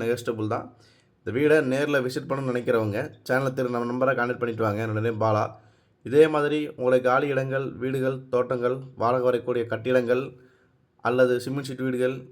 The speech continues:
இப்படி எதுவா இருந்தாலும் சரிங்க, விற்பதற்கோ அல்லது வாங்குவதற்கோ சேனல்ல தெரி-, நம்பரை கான்டாக்ட் பண்ணுங்க.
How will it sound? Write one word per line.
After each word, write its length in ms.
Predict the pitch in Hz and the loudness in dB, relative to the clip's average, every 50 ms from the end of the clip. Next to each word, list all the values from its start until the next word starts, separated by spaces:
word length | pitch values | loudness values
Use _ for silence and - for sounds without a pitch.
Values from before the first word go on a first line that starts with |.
| - _ | -20 _
இப்படி 220 | - 123 117 123 123 123 | -20 -16 -10 -6 -2 0
எதுவா 220 | 127 127 147 147 143 | 0 2 2 0 0
இருந்தாலும் 300 | 143 135 135 131 127 127 | 0 0 -2 -2 -2 -2
சரிங்க, 260 | 123 117 113 110 123 139 160 160 - - _ _ _ _ _ _ _ - | -2 -2 -2 -2 -4 -6 -8 -12 -18 -20 _ _ _ _ _ _ _ -6
விற்பதற்கோ 640 | 117 135 135 135 143 151 151 151 147 139 123 143 151 156 | -6 -4 -4 0 2 4 4 4 4 2 2 2 4 4
அல்லது 220 | 151 139 139 135 131 127 | 4 2 2 2 2 2
வாங்குவதற்கோ 540 | 127 131 131 127 127 127 120 113 110 127 147 175 180 - - _ _ _ _ _ _ _ _ _ - | 2 4 6 6 6 6 6 4 2 0 -2 -2 -4 -10 -16 _ _ _ _ _ _ _ _ _ -2
சேனல்ல 240 | - 127 131 135 127 | 0 0 0 2 0
தெரி-, 160 | 127 123 120 | 0 -2 -2
நம்பரை 220 | 120 127 127 127 127 | 0 0 0 0 0
கான்டாக்ட் 320 | 127 120 120 120 120 - | 0 -2 -4 -4 -4 -6
பண்ணுங்க. 240 | 120 120 120 120 127 | -6 -6 -4 -6 -6